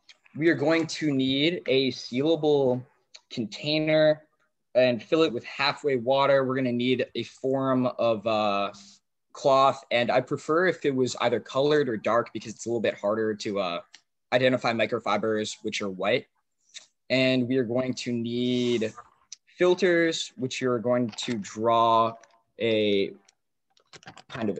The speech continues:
a panel on them, and two of those. We're gonna need a funnel, a magnifying glass, and a larger basin to collect all the water. So,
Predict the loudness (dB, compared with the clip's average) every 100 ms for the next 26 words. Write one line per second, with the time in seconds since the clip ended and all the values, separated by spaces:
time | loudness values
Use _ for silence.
0 | -2 -2 -4 -10 -6 -4 -2 0 -2 -2
1 | -2 -4 -6 _ _ _ _ _ -8 -8
2 | -6 -4 -2 0 2 2 0 -4 -14 _
3 | _ _ _ _ -2 0 2 0 -4 -2
4 | 2 4 4 2 -2 -12 -20 -20 _ _
5 | _ _ -2 0 0 0 0 0 2 2
6 | 2 4 2 -2 -12 -10 -6 -4 -4 -6
7 | -2 -2 2 2 2 0 -2 -2 -2 -4
8 | -8 -6 -6 -4 -6 -4 -2 -4 0 2
9 | 2 0 -8 _ _ _ _ _ _ _
10 | -20 _ -20 -20 -20 -20 _ 0 2 2